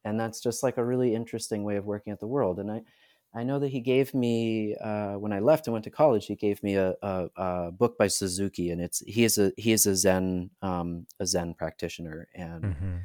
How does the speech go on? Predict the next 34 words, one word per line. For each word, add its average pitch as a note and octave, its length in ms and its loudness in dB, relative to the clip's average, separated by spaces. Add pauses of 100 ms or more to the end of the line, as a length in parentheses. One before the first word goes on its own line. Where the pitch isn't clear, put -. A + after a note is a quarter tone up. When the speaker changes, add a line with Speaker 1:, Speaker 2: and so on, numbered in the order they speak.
(200)
Speaker 1:
it's, - 260 -8
like, E2+ 260 -4
this, E2 360 -4
uh, D2+ 380 -6 (120)
this F2+ 160 -8
book - 240 -4
about E2+ 240 -6
the F2 60 -10
beginner's E2+ 540 -6
mind. D#2+ 600 -10 (600)
And G2 440 0
I G#2 120 2
think B2 240 0
the G2+ 120 0 (520)
philosophy G#2 880 4
infected G2+ 440 0
me F2 140 -8 (160)
first. F2+ 600 -2 (140)
And F2+ 360 -8
going G#2 220 -2
to G2 60 -4
Boston, F#2 680 -4 (380)
they F#2 60 -2
have, F#2 300 -4
<laughs> - 60 -20
they, - 300 -6
they G#2 140 2
actually G#2+ 360 2
at F2+ 160 0
the, F#2+ 200 -4 (140)
at F#2+ 220 -4
the, F#2 400 -6 (140)
um, F2+ 540 -12 (800)
it's - 420 -10